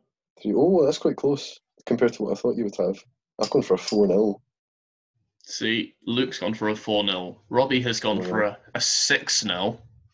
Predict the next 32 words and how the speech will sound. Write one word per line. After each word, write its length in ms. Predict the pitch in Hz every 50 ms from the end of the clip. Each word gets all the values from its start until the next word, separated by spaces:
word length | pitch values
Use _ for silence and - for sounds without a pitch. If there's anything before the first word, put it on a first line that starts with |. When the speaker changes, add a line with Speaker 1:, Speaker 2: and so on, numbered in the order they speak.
| _ _ _ _ - _ _ _ _ _ _ _ _ - - -
Speaker 1:
Six, 360 | - - - - - - -
wow. 240 | 87 90 95 95 95
I've 120 | 98 98
got 120 | - - 95
a 40 | 95
five 380 | - - 98 98 104 104 101
one 160 | 98 98 101
Speaker 2:
Wow. 160 | 101 98 98 95
Speaker 1:
from 80 | 95 90
Callum 380 | - - 90 90 95 98 98 98
here. 220 | 101 95 101 107 - _ - - _ _ -
Quite 180 | - 101 95
convincing. 460 | - - 101 98 104 101 101 110 107 107
Speaker 2:
And, 140 | 104 101 - - - - - - - - - - _ _ -
yeah, 100 | 120 110
my, 140 | 107 107 -
my 140 | 110 113 107
dad's 260 | 104 107 107 107 107
also 240 | 110 107 104 - 107
gone 200 | 104 104 101 104
for 200 | - - 101 104
a 60 | 107
three 340 | 107 - - 110 110 107 107
nil 260 | 101 104 110 110 110
City 340 | 104 - - 104 - - 98
win, 300 | 98 98 95 95 98 92
so 280 | - - 101 101 101 98
Speaker 1:
Oh, 160 | 95 95 92 92
so 220 | - - - 73
a 20 | 98
lot 180 | 117 143 139 120
of, 100 | 120